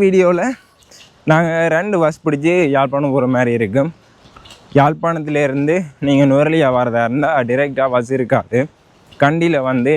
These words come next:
நீங்க பஸ் எடுத்து போற மாதிரி இருக்கும். யாழ்ப்பாணம் to கண்டி, கண்டி to நுவரெலியா. இப்ப நாங்களும் அப்படித்தான் போக போறோம். இப்ப நான் நிக்கிற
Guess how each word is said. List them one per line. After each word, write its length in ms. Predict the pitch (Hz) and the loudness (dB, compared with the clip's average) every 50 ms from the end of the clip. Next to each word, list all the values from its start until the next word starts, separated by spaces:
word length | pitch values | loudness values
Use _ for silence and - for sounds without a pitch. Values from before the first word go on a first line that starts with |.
| 147 | 0
நீங்க 240 | 156 147 135 135 131 123 123 | 0 0 2 2 2 2 0
பஸ் 180 | 123 123 - 143 | -2 -2 -2 -2
எடுத்து 180 | 127 123 127 107 123 | 0 0 0 0 0
போற 120 | 131 131 127 127 | 0 2 2 0
மாதிரி 180 | 127 110 110 104 | 0 -2 -2 -6
இருக்கும். 240 | 98 95 117 127 - - _ _ _ _ _ - - - - - - - - - - - 151 | -6 -6 -6 -6 -8 -12 _ _ _ _ _ -20 -20 -20 -20 -20 -20 -20 -20 -6 0 2 2
யாழ்ப்பாணம் 460 | 143 135 147 - 156 156 147 139 147 160 | 2 2 0 -2 -4 -4 -4 -4 -4 -4
to 60 | 170 135 151 | -4 -2 -2
கண்டி, 260 | 131 135 135 143 160 180 - _ _ _ _ _ - - - _ _ - - - 160 | -2 0 0 0 -2 -2 -4 _ _ _ _ _ -20 -20 -20 _ _ -14 -4 0 0
கண்டி 240 | 170 175 170 165 151 139 | 2 2 0 0 -2 -2
to 80 | 160 180 185 - _ _ _ _ - - | -2 -4 -4 -8 _ _ _ _ -4 0
நுவரெலியா. 420 | 135 131 123 123 120 107 107 120 104 - - - - - - - - - - - - | 2 2 4 2 2 0 0 -2 -2 -6 -12 -20 -20 -20 -20 -20 -20 -20 -6 -2 0
இப்ப 160 | 127 127 147 135 135 | 2 2 2 2 2
நாங்களும் 300 | 139 151 156 160 160 151 151 | 0 -2 -2 -4 -4 -4 -4
அப்படித்தான் 320 | 139 143 139 151 147 143 | -4 -2 -2 -2 -2 0
போக 100 | 135 131 120 113 | -2 -2 -2 -2
போறோம். 240 | 120 127 139 165 151 135 131 - - - 151 | -2 -2 -2 -2 -4 -8 -12 -4 0 0 2
இப்ப 160 | - 190 170 156 151 | 4 2 2 2 0
நான் 200 | 156 180 190 190 | -2 -4 -6 -4
நிக்கிற 200 | 180 170 170 160 | -2 -2 0 0